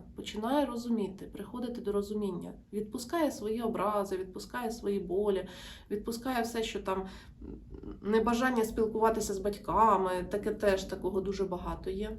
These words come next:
бо батьки бувають різні. І при цьому всьому починає дивитися на батьків,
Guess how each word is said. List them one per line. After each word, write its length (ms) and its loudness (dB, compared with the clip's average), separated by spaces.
бо 140 -2
батьки 300 2
бувають 400 0
різні. 380 -4
І 80 -4
при 140 -2
цьому 280 4
всьому 380 0
починає 440 -2
дивитися 540 0
на 220 2
батьків, 640 -2